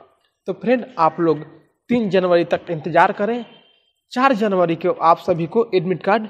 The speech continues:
मिलना शुरू हो जाएगा और अपने कॉलेज में जाकर आप अपना एडमिट कार्ड ले सकते हैं। तो फ्रेंड, ये रही आज की जानकारी। तो फ्रेंड, ये जानकारी कैसा लगा ज़रूर बताएं। और आप अगर हमारे Telegram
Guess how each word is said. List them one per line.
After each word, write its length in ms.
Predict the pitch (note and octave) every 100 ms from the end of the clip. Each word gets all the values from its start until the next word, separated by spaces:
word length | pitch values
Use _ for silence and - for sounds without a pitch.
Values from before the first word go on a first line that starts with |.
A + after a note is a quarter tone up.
| -
मिलना 340 | E3+ F3 G3+ B3+ -
शुरू 260 | - A#3
हो 140 | C#3+ C#3
जाएगा 380 | C3+ C3 C#3+ C3 B2+ - - D#3
और 220 | E3 -
अपने 260 | D#3 - D#3+
कॉलेज 300 | D#3+ D#3 E3
में 80 | D#3
जाकर 320 | C#3+ C#3 E3+
आप 220 | G3 G#3 - _ D#3
अपना 200 | D#3 D3+
एडमिट 320 | E3 E3 D3+
कार्ड 180 | A#3 A#3+ - -
ले 140 | D#3+ D#3
सकते 340 | D#3 B2 -
हैं। 260 | B2+ D3 C3 B2+ - _ _ _
तो 60 | F#3+
फ्रेंड, 300 | F#3 B3 G3+
ये 100 | G#3
रही 260 | F#3+ F3 A#3 -
आज 220 | D3+ C3+
की 140 | D#3
जानकारी। 520 | C#3+ C3+ C3+ C3+ C3+ C3+ C3+ _ _ _ _ -
तो 80 | F3
फ्रेंड, 320 | - A#3+ A3+
ये 100 | A3+ G3+
जानकारी 460 | G3 F3+ E3+ E3 D#3+ -
कैसा 280 | F3+ -
लगा 280 | G3+ G3+ A3+ G#3
ज़रूर 320 | D#3 F3 G#3+
बताएं। 360 | G3 F#3+ G#3 A3 - _ _ _ _ _ _ _ _ F#3+
और 180 | G3 -
आप 200 | F#3+ -
अगर 200 | G3 G#3
हमारे 320 | F#3 F3+ E3 C#3 - -
Telegram 420 | F3+ E3+ F3+ G#3+